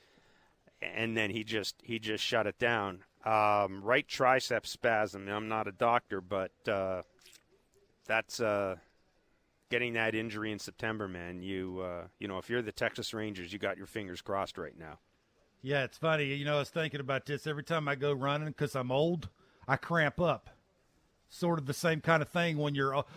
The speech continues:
Speaker 2: when you're an older guy, you've thrown as much as Max Scherzer has, right? It just, occasionally when you do it over <laughs> and over and over again,
Speaker 1: Mm.
Speaker 2: just things tend to don't work the way they're supposed to be working. Uh, he was good.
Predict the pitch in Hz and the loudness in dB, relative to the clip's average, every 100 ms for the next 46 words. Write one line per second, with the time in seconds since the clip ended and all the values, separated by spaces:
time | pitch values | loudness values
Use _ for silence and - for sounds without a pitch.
0 | - 156 160 143 143 170 185 165 143 170 | -4 0 2 2 4 4 4 4 4 6
1 | 170 139 - 165 165 143 160 160 - 120 | 6 0 0 2 2 0 2 2 0 -2
2 | 151 147 - 156 156 151 127 139 135 120 | 2 2 2 0 0 0 2 4 4 2
3 | 135 135 131 - 147 - - - - - | 2 2 2 0 -2 -2 -8 -18 -20 -20
4 | - - 139 165 160 143 147 143 143 139 | -20 -6 -2 4 4 4 0 0 0 0
5 | 131 151 147 147 123 87 - 175 180 170 | 2 4 6 4 2 0 6 8 8 6
6 | 160 180 165 165 147 156 147 117 107 - | 6 6 6 0 0 4 4 2 -2 -8
7 | - - 160 - 165 156 - - 160 151 | -14 -4 -4 2 2 2 0 0 2 2
8 | 139 143 135 117 131 139 147 - 139 131 | 4 4 2 -4 0 6 6 4 0 2
9 | 139 135 127 135 143 139 - 131 131 151 | 2 2 0 0 0 0 0 0 4 4
10 | 147 113 - - - - - 175 185 185 | 2 -4 -8 -20 -20 -16 -10 -4 -2 4
11 | 170 208 233 180 220 240 | 6 6 2 2 6 6